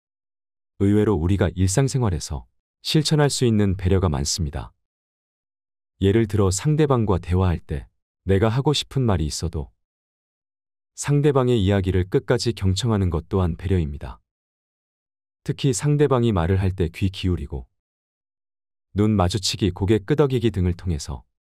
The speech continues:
내가 상대방의 이야기를 경청하고 있다는 것을 알려주면 좋습니다. 하지만 남을 배려한다고 해서 내 생각과 주장을 굽힐 필요는 없습니다.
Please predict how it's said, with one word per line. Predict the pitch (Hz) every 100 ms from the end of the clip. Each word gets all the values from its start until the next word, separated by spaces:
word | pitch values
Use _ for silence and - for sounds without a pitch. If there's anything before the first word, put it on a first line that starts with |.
| _ _ _ _ _ _ _ _ -
내가 | 98 104
상대방의 | 107 147 151 151 135 123 107
이야기를 | 95 95 92 87 -
경청하고 | 92 92 127 120 98
있다는 | 85 85 80 69
것을 | 71 - 69 - _ _ _
알려주면 | 95 98 113 110 104 98
좋습니다. | 98 90 98 82 64 - _ _ _ _ _ _ _ _ _ _ _ _ -
하지만 | 123 135 135 101
남을 | 80 95 104
배려한다고 | 92 104 120 110 92 78
해서 | 65 - 67 - _ _ _
내 | 101 104
생각과 | 147 135 127 - 117
주장을 | 104 - 104 98 92
굽힐 | 92 - 123
필요는 | - 127 95 87
없습니다. | 71 - 82 71 60